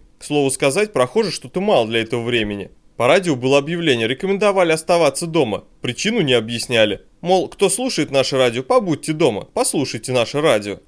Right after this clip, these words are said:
Не все же слушают это радио, что-то ещё, наверное. Видим, что редкие прохожие активно избегают общения с группкой гостей города, обходя их стороной. Аганова оставили в покое, слабо шевелится. А нам надо отсюда выбираться. Выходить втроём почему-то не хочется.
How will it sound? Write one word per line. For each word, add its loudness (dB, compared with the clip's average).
Не -4
все 2
же -2
слушают -4
это -2
радио, 0
что-то -4
ещё, -2
наверное. 0
Видим, -4
что 0
редкие 0
прохожие 2
активно -2
избегают 0
общения -2
с -4
группкой -4
гостей 0
города, 0
обходя 0
их -4
стороной. 0
Аганова 4
оставили 2
в -4
покое, 0
слабо 0
шевелится. -4
А -2
нам 0
надо 4
отсюда -4
выбираться. 0
Выходить 0
втроём 0
почему-то -6
не -2
хочется. -2